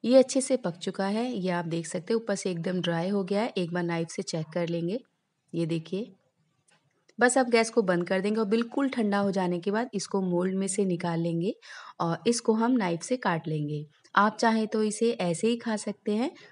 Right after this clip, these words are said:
मगर मैं इसको थोड़ा सा सेक लूँगी ताकि इसमें और टेस्ट बढ़िया आ जाए।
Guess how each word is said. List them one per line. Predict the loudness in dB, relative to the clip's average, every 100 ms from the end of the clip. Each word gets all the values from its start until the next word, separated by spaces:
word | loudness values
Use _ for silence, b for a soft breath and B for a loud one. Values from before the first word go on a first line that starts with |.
| B
मगर | 0 2
मैं | 0 -2
इसको | -2 -4 -4
थोड़ा | -2 0 0
सा | 0 -2
सेक | 0 -2 -2 -4
लूँगी | -4 -4
ताकि | -2 -2 -2 -4
इसमें | -4 -6
और | -4 -2 -2 -2
टेस्ट | -4 -4 -4
बढ़िया | -2 0 0 0
आ |
जाए। | -2 -4